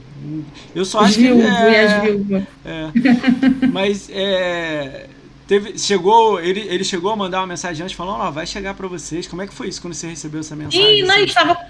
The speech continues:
Speaker 2: ah, a gente tava conversando já há um tempo sobre isso. Aí eu lembro que eu tava, tava no Rio até, na época que eu fui visitar minha família. Aí chegou um e-mail, né, com dados pra eu aceitar pra, pra assinar o embargo, né.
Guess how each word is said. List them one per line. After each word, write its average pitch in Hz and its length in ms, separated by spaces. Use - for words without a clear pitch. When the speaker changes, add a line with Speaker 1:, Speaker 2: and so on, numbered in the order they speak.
Speaker 2:
ah, 320 120
a 311 40
gente 285 200
tava 285 200
conversando 240 1200
já 196 100
há - 20
um 202 80
tempo 214 300
sobre 208 300
isso. 277 400
Aí 240 680
eu 226 100
lembro 247 240
que - 80
eu 277 80
tava, 254 340
tava 254 220
no 349 120
Rio 247 340
até, 214 320
na 220 160
época 202 320
que 220 100
eu 196 40
fui 196 160
visitar 196 260
minha 190 100
família. 202 420
Aí - 140
chegou 226 280
um - 20
e-mail, 254 500
né, 240 340
com 208 320
dados 190 340
pra - 160
eu 202 40
aceitar 226 540
pra, 247 120
pra 208 180
assinar 226 280
o 277 40
embargo, 196 580
né. 196 200